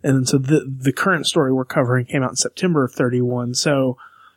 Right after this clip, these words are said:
uh, it says, at least according to Wikipedia, that, uh, Clark Ashton Smith's story was written in twenty-nine, so maybe he wrote it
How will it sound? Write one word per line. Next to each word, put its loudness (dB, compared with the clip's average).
uh, -2
it -2
says, 0
at -4
least -4
according 0
to 2
Wikipedia, 0
that, 0
uh, 2
Clark -2
Ashton -2
Smith's -2
story 2
was 0
written 0
in 0
twenty-nine, 0
so -8
maybe 0
he -6
wrote 0
it -4